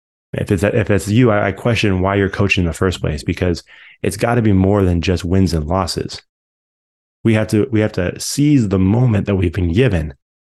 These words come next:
and really try to instill our, our life lessons, our work ethic, our discipline, everything that sports brings to the table. We've gotta im-, impart those onto our athletes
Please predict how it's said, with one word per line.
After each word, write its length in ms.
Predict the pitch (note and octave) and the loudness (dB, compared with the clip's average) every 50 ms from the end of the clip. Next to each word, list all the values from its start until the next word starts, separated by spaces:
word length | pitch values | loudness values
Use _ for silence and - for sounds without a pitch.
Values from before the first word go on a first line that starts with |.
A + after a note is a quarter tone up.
| _ _ _ _ _ _ _ _ _ _ _ _ _ _ _ _ _ _ _ _ _ _ - | _ _ _ _ _ _ _ _ _ _ _ _ _ _ _ _ _ _ _ _ _ _ -4
and 240 | - G#2 F#2 F2 F#2+ | -2 -2 0 2 2
really 300 | A#2 B2 A#2+ A#2 G#2+ F#2+ | 4 4 4 4 2 2
try 180 | - - G#2 | 0 -2 -2
to 80 | F#2 G2 | 0 0
instill 540 | G2 F#2+ F#2 - - - A2 G2+ G2 F#2+ - | 0 0 -2 -4 -4 -2 0 2 2 2 0
our, 340 | - F2+ F2 E2+ E2 - _ _ _ _ _ _ _ _ _ _ _ - | 0 0 -2 -4 -4 -8 _ _ _ _ _ _ _ _ _ _ _ -4
our 140 | G2 F#2+ F2+ | -2 -2 0
life 400 | E2+ F2 G2 G#2 A2 G2+ - F#2 | 0 0 0 0 0 -2 -2 -2
lessons, 720 | F#2 F#2+ G#2 G2+ - - F2 E2+ E2 D#2+ D2 - - - _ _ _ _ _ _ _ _ _ _ _ _ _ _ - | -2 0 0 -2 -2 -2 -2 -2 -2 -4 -8 -10 -14 -18 _ _ _ _ _ _ _ _ _ _ _ _ _ _ -2
our 160 | G2 F#2 F#2 | -2 0 0
work 320 | E2+ F#2 G#2+ A2+ A2 - | 2 2 0 0 0 0
ethic, 340 | G2 F2 - - - F2+ E2 | -2 -2 -2 -4 -4 -4 -2
our 100 | F2 E2 | -4 -4
discipline, 540 | D#2+ E2 F#2+ F2+ - G#2+ F#2+ - F#2+ F2+ F2+ | -4 -4 -4 -4 -2 -4 -4 -2 -2 -2 -2
everything 320 | F#2+ G2+ G2+ A2+ G#2+ G#2 | -2 -2 0 0 0 0
that 160 | G#2+ G2 F#2 | -2 -2 -2
sports 320 | - - - G#2+ G2 F2+ E2 | -4 -4 -2 -2 -2 -2 -2
brings 280 | E2 G2 F#2 F2+ E2+ | -2 0 0 0 0
to 60 | F#2 F2+ | -2 -4
the 60 | E2+ | -4
table. 380 | - - F2+ F2 E2+ E2+ - - - - - - - - | -2 -2 -2 -2 -2 -2 -6 -10 -20 -20 -20 -20 -10 -4
We've 100 | - G#2+ | -2 0
gotta 240 | F#2+ G#2+ G2+ F#2 F#2+ | 0 0 0 0 -2
im-, 220 | F#2+ F#2 F#2 F2+ - - | -2 -2 -4 -4 -6 -6
impart 640 | - A2+ F#2+ F2+ E2+ F#2 - - - A2 A2+ G#2 - | -4 -4 -2 -4 -4 -8 -8 -4 -2 -2 -2 0 0
those 180 | G#2+ G2 F2 | 0 0 0
onto 300 | - F#2 F2+ F2 F2 - | 0 0 -2 -2 -2 -2
our 180 | F2 E2+ E2+ - | -2 -2 -2 -2
athletes 540 | F#2 F#2 F#2 - - F2+ E2 D#2+ - - | -4 -4 -4 -4 -4 -4 -4 -4 -8 -12